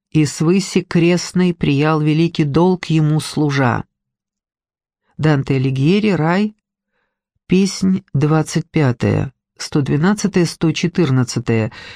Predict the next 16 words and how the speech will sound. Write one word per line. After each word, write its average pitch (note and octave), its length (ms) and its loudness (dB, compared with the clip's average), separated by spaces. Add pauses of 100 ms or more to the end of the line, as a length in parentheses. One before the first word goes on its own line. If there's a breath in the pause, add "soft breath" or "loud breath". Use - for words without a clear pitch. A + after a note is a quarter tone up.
(140 loud breath)
перевод E3+ 440 2
Михаила F3+ 640 2
Леонидовича D#3+ 760 0
Лозинского. C3+ 960 -2 (3250)
Данте, F3+ 460 2
а E3+ 40 2
вернее E3+ 360 2
его D#3+ 160 0
возлюбленная D3+ 760 2
Беатриче, D3+ 880 -2 (480 soft breath)
уста G#3+ 300 -2
которой F#3+ 360 0
поэт F3+ 340 0
вкладывает C#3 680 0
эти D3 280 -2
слова, E3 580 0